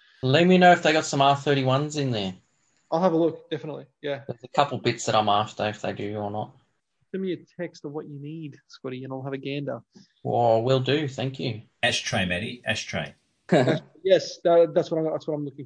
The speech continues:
Speaker 2: for. Um, they've got, apparently they've got a center console, but I don't know the condition it's in. I'm, I'm gonna have a look. If, if it's any, if it's any worse than, than my one, I'll probably just be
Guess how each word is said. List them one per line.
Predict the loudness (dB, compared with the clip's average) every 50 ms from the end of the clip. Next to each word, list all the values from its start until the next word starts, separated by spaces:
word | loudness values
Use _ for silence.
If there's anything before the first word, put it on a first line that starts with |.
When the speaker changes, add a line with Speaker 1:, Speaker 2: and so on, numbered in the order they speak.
| -6
Speaker 2:
for. | -2 -2 0 -2 -2 -4 -4
Um, | -4 -4 -4 -4 -6 -10 -12 -14 -14 -16 -18 -18 -16
they've | -16 -14 -10 -8 0 2
got, | 4 4 4
apparently | 2 0 -2 -2 0 2
they've | 2 2 2
got | 2 0
a |
center | 0 -2 -6 -6 -6
console, | -6 -6 -6 -6 -4 -4 -4 0
but | 2 2
I | 4
don't | 4 2 2
know | 0 -2 -4
the | -6 -8
condition | -12 -10 -10 -10 -10 -10 -12
it's | -12 -10 -10
in. | -10 -8 -8
I'm, | -8
I'm | -8 -8 -8 -8
gonna | -8 -8 -10 -10
have | -10 -10
a |
look. | -8 -8 -8 -10
If, | -12 -12 -12
if | -12 -12 -14
it's | -16 -16 -12 -10
any, | -10 -10
if | -10 -10 -12
it's | -10 -8
any | -6 -6 -4
worse | -2 -2 -2 -2 -4 -8
than, | -14 -14 -14 -14 -12
than | -12 -12 -10
my | -8 -6 -6
one, | -4 -6 -6
I'll | -8
probably | -12 -12 -14 -12
just | -12 -12 -14
be | -12